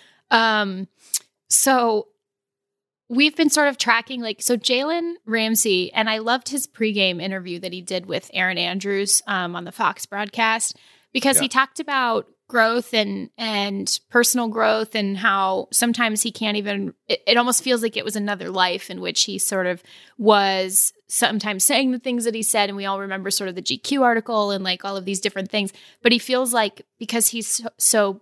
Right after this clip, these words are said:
Speaker 1: been so growth focused, um, it almost feels like another life. And I totally, <laughs> like, I can totally relate to that. And I think that that is just really, it was a really cool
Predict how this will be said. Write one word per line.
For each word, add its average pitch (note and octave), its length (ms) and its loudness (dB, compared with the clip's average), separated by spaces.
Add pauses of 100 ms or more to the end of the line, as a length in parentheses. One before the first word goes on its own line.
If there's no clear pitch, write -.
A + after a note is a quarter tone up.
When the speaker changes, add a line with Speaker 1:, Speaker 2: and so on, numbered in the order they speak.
Speaker 1:
been G#3+ 120 0
so G#3+ 160 0
growth F#3+ 300 0
focused, G#3+ 640 0
um, G3 360 0
it A#3 100 0
almost A#3+ 260 2
feels A3+ 160 -2
like G#3+ 140 -4
another F#3+ 260 -6
life. - 300 -6
And A3+ 80 -4
I A#3 100 -2
totally, A#3 440 0
<laughs> - 80 -20
like, F#3+ 220 -6 (380)
I A3+ 140 2
can A3 200 -2
totally B3 440 0
relate G#3+ 360 0
to A3 80 -6
that. G#3 220 2
And F3+ 80 -6
I G3 80 -2
think G#3+ 280 -6 (100)
that G#3+ 180 -4
that G#3 200 2
is G3 200 -8
just G3+ 280 -2
really, G#3+ 460 0
it - 80 -6
was G3+ 180 -4
a F#3+ 60 -6
really G#3+ 360 -2
cool G3 540 -2